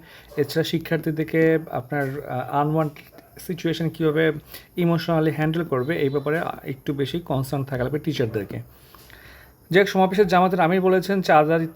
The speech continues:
নিতে দেব না, দুর্নীতি সহ্য করব না।" আর তেমন কিছু নেই। পরের পেজে দেখি আমরা, আহ, তারেক রহমান মন্তব্য করেছেন, সরকার নির্বাচন করতে পারবে কি না প্রশ্ন তুলছে কোনো মহল।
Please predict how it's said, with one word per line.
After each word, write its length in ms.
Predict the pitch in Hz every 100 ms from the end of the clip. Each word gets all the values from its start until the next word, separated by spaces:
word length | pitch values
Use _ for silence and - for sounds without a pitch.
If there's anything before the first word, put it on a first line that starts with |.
| -
নিতে 280 | 165 175 202
দেব 260 | 160 117
না, 260 | 120 185 214
দুর্নীতি 360 | 156 156 165 170
সহ্য 300 | 160 139 147
করব 260 | 147 147
না।" 160 | 151 202 - _ - - _ _ _ _ - - - - - - - - -
আর 160 | 156 156
তেমন 280 | 156 170 165
কিছু 200 | 160 170
নেই। 100 | 175
পরের 240 | 165 151
পেজে 140 | 151
দেখি 240 | 151 139 156
আমরা, 200 | 135 180
আহ, 1200 | 240 - - - - - - _ - - 151 165
তারেক 360 | 165 175 170
রহমান 320 | 190 190 196 196
মন্তব্য 440 | 175 170 180 185
করেছেন, 380 | 185 185 - 196
সরকার 360 | - 160 185
নির্বাচন 380 | 170 160 170 190
করতে 220 | 180 165
পারবে 320 | 170 165 151 160
কি 160 | 175
না 160 | 170 175
প্রশ্ন 420 | 175 165 160 180
তুলছে 460 | 165 160 160 175 165
কোনো 260 | 185 175
মহল। 380 | 147 127 151 220